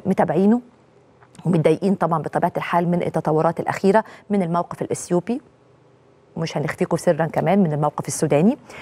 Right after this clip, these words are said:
لكن يهمنا الموقف الإثيوبي وهذا التعنت والبيانات طبعا اللي بتخرج من الجانب الإثيوبي، الإصرار،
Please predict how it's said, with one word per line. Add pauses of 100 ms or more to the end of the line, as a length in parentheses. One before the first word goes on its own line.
(280)
لكن
يهمنا (300)
الموقف
الإثيوبي
وهذا
التعنت
والبيانات
طبعا
اللي
بتخرج
من
الجانب
الإثيوبي،
الإصرار،